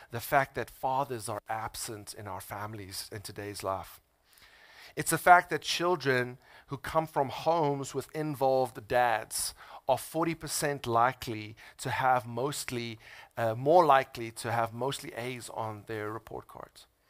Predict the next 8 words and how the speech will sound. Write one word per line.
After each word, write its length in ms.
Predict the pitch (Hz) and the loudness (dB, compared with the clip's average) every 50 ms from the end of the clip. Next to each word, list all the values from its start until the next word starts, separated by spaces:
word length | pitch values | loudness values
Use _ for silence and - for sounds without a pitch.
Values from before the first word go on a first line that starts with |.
| _ _ _ _ _ _ _ _ _ _ _ _ _ _ - | _ _ _ _ _ _ _ _ _ _ _ _ _ _ -4
Just 200 | 120 165 180 - | -2 -2 0 0
the 80 | 220 | 0
fact 340 | - - - 170 165 165 - | 2 4 6 6 6 6 2
that 80 | - 147 | -2 -2
a 80 | 143 | -2
father 500 | - - - - 156 160 170 165 147 139 | -2 -2 4 6 8 8 8 8 6 2
that's 220 | 127 127 120 - - | 0 0 -2 -4 -6
involved, 840 | - 143 120 110 95 110 113 123 123 113 98 - - - - - | -8 -8 -8 -6 -2 0 0 2 0 0 -2 -6 -10 -14 -16 -18